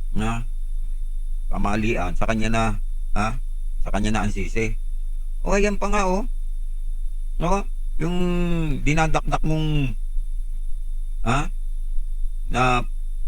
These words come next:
pagpirma ng budget. Ayan, nakikita mo ba si Juan dyan? Ha? Nakikita mo si M R dyan, na may pirma siya dyan? Ha? Diyan lang, kuryente ka na eh.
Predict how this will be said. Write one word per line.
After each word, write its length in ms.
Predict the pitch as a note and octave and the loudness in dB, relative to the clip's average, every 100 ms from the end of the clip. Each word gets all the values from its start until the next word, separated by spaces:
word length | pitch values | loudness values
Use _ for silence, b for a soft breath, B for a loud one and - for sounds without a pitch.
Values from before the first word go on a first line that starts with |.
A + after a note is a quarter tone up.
| - | 0
pagpirma 400 | G#2+ - C3 B2 | 0 2 2 2
ng 160 | B2+ A#2 | 2 2
budget. 400 | G#2+ G2 G#2+ C#3+ - - - - - - - - - - - C#3 | 2 2 0 -2 -2 -4 -4 -2 -2 -2 -2 -2 0 0 0 2
Ayan, 240 | C#3+ C3 - - | 2 2 0 0
nakikita 480 | D#3 F#3+ F#3+ E3+ E3 | 2 2 2 4 2
mo 80 | |
ba 80 | D#3 | 2
si 320 | D3+ D3+ C#3+ | 2 2 2
Juan 240 | C3 B2+ A#2 | 2 2 4
dyan? 320 | C3 D#3+ - - - - - - - - - - - - | 2 2 -2 -2 -2 -4 -2 -2 -2 -2 -2 -2 -2 0
Ha? 240 | B2 C#3+ E3 - - - - - - - - - - - - | 2 2 0 0 -2 -2 0 -2 -2 -2 -2 -2 -2 0 2
Nakikita 400 | - C#3 D3 C#3 | 2 0 2 2
mo 80 | |
si 80 | C3 | 2
M 160 | C#3+ C3 | 2 2
R 160 | B2 | 4
dyan, 240 | A#2 A2+ C3 | 2 2 4
na 80 | A#2+ | 4
may 160 | A2+ | 4
pirma 240 | A2+ A2 A2 | 4 4 4
siya 160 | G2+ | 4
dyan? 320 | G#2 G#2+ - - - - - - - - - - - - - - | 4 2 0 -2 -4 -2 -2 -2 -2 -2 -2 -2 -2 -2 -2 0
Ha? 240 | A2+ D3 - - - - - - - - - - - - - - - - - - - - - - - - F3 | 2 0 -2 -2 -2 -2 0 0 2 0 -2 -2 -2 -2 -2 -2 -4 -4 -2 -2 0 0 0 -2 -2 0 0
Diyan 160 | F#3 | 2
lang, 160 | G3+ F#3 | 2 2
kuryente 400 | D#3+ E3+ E3+ E3 | 2 2 2 2
ka 160 | E3+ | 2
na 80 | F3+ | 2
eh. 180 | F#3+ D3 | 2 0